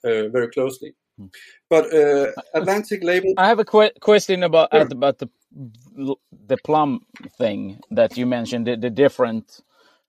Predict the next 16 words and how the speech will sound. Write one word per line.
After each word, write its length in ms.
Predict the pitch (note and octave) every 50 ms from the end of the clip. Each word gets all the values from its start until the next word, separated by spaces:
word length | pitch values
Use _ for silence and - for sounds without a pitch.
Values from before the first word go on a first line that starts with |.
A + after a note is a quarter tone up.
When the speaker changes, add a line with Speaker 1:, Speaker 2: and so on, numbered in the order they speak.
| _ _
Speaker 2:
uh, 320 | A#2 A2+ A2 A2+ A2+ A2+ - _ _ _
was 460 | - C#3 B2 A#2 C#3 D#3 D#3+ D#3 - _
that 220 | A3 - E3 E3 -
intentional 840 | - D#3+ D3+ - - D3 D#3 F3 F#3 - G#3+ G#3+ G#3+ G#3+ A3 A3 - -
or 320 | D3+ D3+ D3 C#3 C3+ C#3
was 240 | C3 C#3+ C#3+ C3 -
it 120 | C3+ A#2 -
that 360 | - C#3+ B2+ A2 C#3 C3+ B2+ - _ _ _ _ _ _ _ _ _ _ _ _ _ _ _ _
just 220 | C#3 C#3+ C3 -
happened 420 | - C3+ C3+ C3+ - - E3 C#3+ C3+
in, 140 | C3 B2+
in, 220 | - C3 B2 A#2 A2+
in 220 | - A#2+ A2+ A#2
the 80 | A2+ -
printing 420 | - - C3+ C3+ A#2+ - D3+ D3+
plant? 480 | - - C#3 C#3 C#3 C#3+ - - -